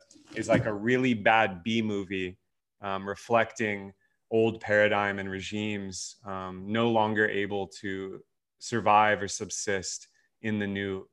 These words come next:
paradigm, the new Earth. And this is kind of programmed into a lot of the religious thinking,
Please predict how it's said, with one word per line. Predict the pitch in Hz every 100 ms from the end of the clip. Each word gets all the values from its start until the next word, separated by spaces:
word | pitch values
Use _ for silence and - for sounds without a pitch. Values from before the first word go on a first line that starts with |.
| _
paradigm, | 101 101 95 90 87 90
the | 95
new | 95 92
Earth. | 92 87 - _ - _ _ 101
And | 101 98 98 98 _ _ _ _ _ _ _ -
this | 151 170
is | 143
kind | 165
of | 139
programmed | - 135 127 131 117
into | 117 117 120
a |
lot | 110 110
of |
the | 107
religious | 104 101 107 107 -
thinking, | 107 104 139 143 160